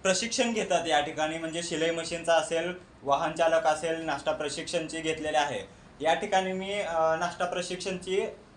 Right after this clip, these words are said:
अ, जे बॅच होती, त्यामध्ये ॲडमिशन घेतलं होतं. या ठिकाणी मी पाहिलं की बाहेर जे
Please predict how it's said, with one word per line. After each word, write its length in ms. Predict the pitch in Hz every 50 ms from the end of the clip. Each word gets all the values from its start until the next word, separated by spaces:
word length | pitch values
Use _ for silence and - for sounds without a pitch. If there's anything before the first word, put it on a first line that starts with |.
| - - - 127
अ, 300 | 135 135 135 131 131 131
जे 280 | 131 147 165 175 180
बॅच 320 | 175 170 165 170 170 170 196
होती, 180 | 180 - 151
त्यामध्ये 400 | 135 156 156 156 160 165 165 175
ॲडमिशन 400 | 170 165 156 156 156 - 180 175
घेतलं 240 | 170 165 165 151 139
होतं. 320 | 127 127 - 143 165 220 - - - - - - - - - - - - - - - -
या 140 | 160 180
ठिकाणी 360 | 185 185 220 214 220 220 220 226
मी 80 | 233
पाहिलं 420 | 226 226 208 202 208 202 214 226 226
की 60 | 233
बाहेर 360 | 226 196 175 180 202 214 208
जे 300 | 196 214 226 220 226 -